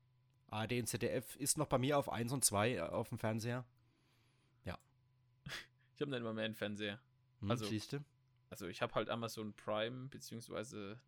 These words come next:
Speaker 2: den
Speaker 1: Hm.
Speaker 2: T-V-Stick.
Speaker 1: Hm.
Speaker 2: Aber jetzt,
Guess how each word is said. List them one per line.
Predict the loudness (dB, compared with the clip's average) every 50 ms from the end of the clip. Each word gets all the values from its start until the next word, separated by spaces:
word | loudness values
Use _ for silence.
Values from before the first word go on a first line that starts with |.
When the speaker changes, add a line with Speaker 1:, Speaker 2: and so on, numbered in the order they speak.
| _ _ -6
Speaker 2:
den | -6
Speaker 1:
Hm. | -4 -6 -6 -10 _ _ _
Speaker 2:
T-V-Stick. | -6 -4 -2 -2 -2 -2 -4 -6 -6 -4 -4 -4 -4 -6 -12 -20 _ _ _ _ _ _
Speaker 1:
Hm. | -6 -6 -4 -4 -4 -6 -6 -10 _ _ _ _ _ _ _ _ _ _ -20 _ _ _ _
Speaker 2:
Aber | -2 -2 -2 0 -2 -2 -2
jetzt, | -2 -4 -6 -8 -12 -12 -12 -12 -14 -16